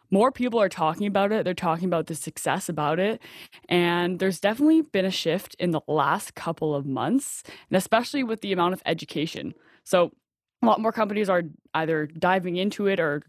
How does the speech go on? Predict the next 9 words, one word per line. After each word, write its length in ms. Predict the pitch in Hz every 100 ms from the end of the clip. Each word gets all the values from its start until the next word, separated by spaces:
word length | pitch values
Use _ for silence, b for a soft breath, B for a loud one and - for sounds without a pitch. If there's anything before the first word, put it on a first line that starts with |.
| _ _ -
looking 600 | 185 226 240 226 208 - -
up 240 | - 208 -
account-based 600 | - 180 170 - 165 160
marketing, 400 | 156 156 175 170
especially 380 | 165 165 170 180
with 160 | 165 - B B -
covid 380 | 220 240 202 170
hitting, 400 | 170 156 170 175
because 460 | 170 180 151 156